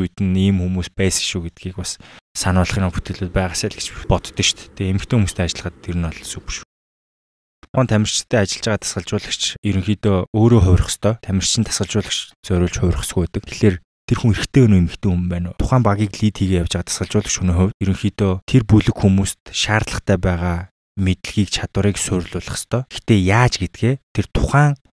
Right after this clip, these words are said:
тамирчдын хэв шинжээс хамаарат хуурах ёстой. А, тэр дасгалжуулагчийн арга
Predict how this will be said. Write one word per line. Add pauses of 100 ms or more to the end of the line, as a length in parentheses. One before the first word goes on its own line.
(300)
тамирчдын
хэв
шинжээс
хамаарат (400)
хуурах
ёстой.
А,
тэр
дасгалжуулагчийн
арга